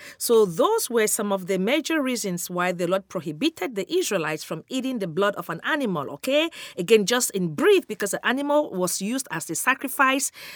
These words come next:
so they cannot eat the blood from, from the animal that had already been sacrificed.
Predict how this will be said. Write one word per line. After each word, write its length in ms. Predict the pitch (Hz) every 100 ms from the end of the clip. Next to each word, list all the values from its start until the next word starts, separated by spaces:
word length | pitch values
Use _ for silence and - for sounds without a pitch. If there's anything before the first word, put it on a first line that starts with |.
| -
so 220 | - 202
they 160 | 180 175
cannot 440 | - 285 277 240 -
eat 160 | 220
the 80 | 175
blood 320 | 151 185 190
from, 260 | - 170 165
from 360 | - 175 160
the 180 | 156 -
animal 340 | 220 233 208 180
that 160 | 180 -
had 220 | 165 160
already 240 | 196 190 175
been 140 | 156
sacrificed. 800 | - 139 151 - 226 165 -